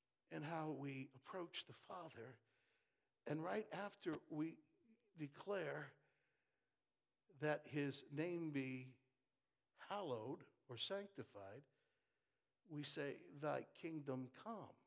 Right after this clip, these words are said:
thy will be done on earth as it is in heaven."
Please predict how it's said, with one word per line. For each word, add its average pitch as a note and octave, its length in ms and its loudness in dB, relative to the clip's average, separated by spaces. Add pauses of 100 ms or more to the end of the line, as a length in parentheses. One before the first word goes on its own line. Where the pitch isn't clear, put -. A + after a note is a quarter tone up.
(1200)
thy G3 360 2
will G#2+ 320 2
be F#2 220 -10
done - 320 -14 (1400)
on F#2+ 140 -14 (120)
earth F3+ 260 -6 (1120)
as - 200 -10
it - 80 -14
is - 120 -14
in C3+ 100 -12 (120)
heaven." C3+ 300 -16